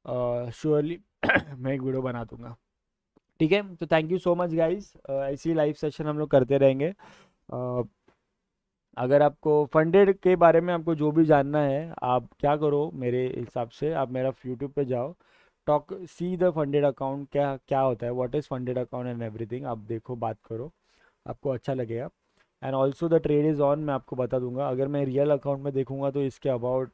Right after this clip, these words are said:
trade करूंगा, ठीक है, या फिर I will look कि मेरे को यहाँ पे एंट्री मिल रहा है कि नहीं। अच्छा entry मिलेगा तो ही मैं trade कर सकता हूँ, वरना मैं trade नहीं कर सकता। तो let's see क्या होता है। स्लीपेज कम करने के लिए क्या करें? अ,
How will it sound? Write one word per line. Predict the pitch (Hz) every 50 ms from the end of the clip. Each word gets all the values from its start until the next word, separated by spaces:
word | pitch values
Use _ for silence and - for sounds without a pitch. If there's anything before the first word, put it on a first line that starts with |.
| _ -
trade | - 123 123 117
करूंगा, | 113 117 113 113 107 110 127 156 180 _ _ _ _ _ - _ _ _ _ _ _ _ _ _ _ _ _ _ -
ठीक | 131 127
है, | 165 196 226 - _ -
या | 127 127
फिर | 120 143 143 147 147 147
I | 143 135 131
will | 135 143 143 143
look | 147 156 147 _ -
कि | 151 156
मेरे | 143 143 127
को | 143
यहाँ | 143 139 131 123
पे | 117 - 131
एंट्री | 127 123 120 131 131
मिल | 123 120 117
रहा | 113 120
है | 123 120
कि | 120 - 127
नहीं। | 117 117 147 175 _ _ _ _ _ _ _ _ -
अच्छा | - 135 127 - - 170 170 170 170
entry | 160 151 147 147 151 156 160
मिलेगा | 156 151 147 147 147 151
तो | 143 - - 139
ही | 139 143
मैं | 139 139 135
trade | 123 123 120 117 110
कर | - 113 113
सकता | 110 - 110 _ _ - 113
हूँ, | - _ - - - -
वरना | - 117 117 113 120 123
मैं | 120 123 123 120 120
trade | 113 - 120 120 117
नहीं | 117 113 113
कर | - 110 110
सकता। | - - - _ _ - - _ _ _ -
तो | 131 127 123 120 117 _ _ _ _ _ _ _ _ _ _ _ _ _ _ _ _ _ _ - 127
let's | 139 151 147 - - -
see | 156 156 147
क्या | - 147 139
होता | 139 131 123 117 127
है। | 143 156
स्लीपेज | 147 - 139 131 127 147 151 -
कम | - 143 143 143
करने | 135 143 139 139 139 131
के | 135 135
लिए | 135 139
क्या | 123 - 131 131
करें? | 127 - 123 117 131 147 170 165 _ _ _ _ _ _ _ -
अ, | 120 120 123 123 123 120